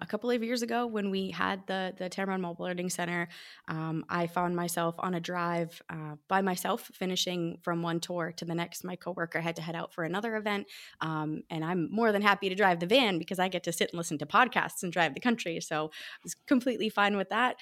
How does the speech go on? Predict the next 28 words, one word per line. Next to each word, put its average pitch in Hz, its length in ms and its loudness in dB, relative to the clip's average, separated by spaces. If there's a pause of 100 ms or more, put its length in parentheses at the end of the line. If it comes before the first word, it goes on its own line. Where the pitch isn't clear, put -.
(360)
Um, 180 500 -2
but 180 300 2
I 180 280 2
had 175 440 -2
asked 185 520 0 (120)
my 180 240 0
boss 180 300 0
if - 100 -8
I 170 80 2
could 170 180 -8
kinda 175 200 -4
do 180 120 -2
the 165 120 -6
long 190 260 -2
way 254 200 -2
around 277 380 0
this, 277 360 -4
this 269 200 -4
trip 302 280 -2 (160)
and 180 340 0
go 190 200 0
through, 180 560 -2 (360)
um, 165 520 -2 (180)
Rainier, 165 300 2
Mount 165 180 -2
Rainier 170 300 0
National 170 320 -6
Park. - 360 -4